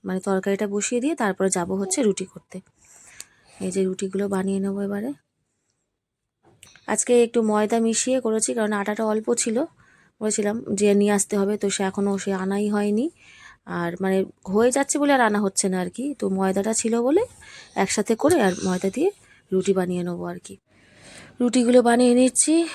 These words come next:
সকালবেলা, আহ, টিফিন রুটি তরকারি। তো মেয়ে তো নিয়ে গেছে, যা দেখালামই, আজকে ওকে কিনে দিয়ে, মানে দোকান থেকে নিয়ে এসেছি টিফিন, তাই নিয়ে গেছে। আর আজকে কিন্তু সকাল থেকে কিন্তু বৃষ্টি হয়নি,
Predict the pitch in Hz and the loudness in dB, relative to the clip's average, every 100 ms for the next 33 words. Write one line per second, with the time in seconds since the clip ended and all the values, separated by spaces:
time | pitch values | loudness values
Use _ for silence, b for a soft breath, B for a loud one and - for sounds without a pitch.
0 | B - 240 220 226 233 233 269 - - | B -2 0 2 2 4 4 2 -2 -8
1 | - 214 208 220 - 269 240 233 220 214 | 0 0 2 -2 0 2 2 2 2 2
2 | 208 208 208 214 226 226 226 226 220 220 | 2 0 0 2 4 4 4 4 4 2
3 | 214 214 208 202 202 208 214 208 190 220 | 2 4 4 2 2 0 2 2 0 -4
4 | - _ - 196 - 196 190 190 196 202 | -10 _ -6 -2 0 2 0 -2 -2 2
5 | 196 190 190 202 190 190 196 196 196 202 | 4 4 2 0 0 0 0 0 0 0
6 | 196 196 196 208 214 - 339 B B B | 2 2 2 0 -4 0 0 B B B
7 | B - 214 220 226 233 240 226 285 226 | B -8 -2 0 2 2 0 0 0 2
8 | 208 208 240 254 247 269 285 226 220 226 | 0 0 -2 0 0 0 -2 0 0 2
9 | 254 247 254 254 220 - 208 185 175 | 2 0 0 0 0 0 0 0 -2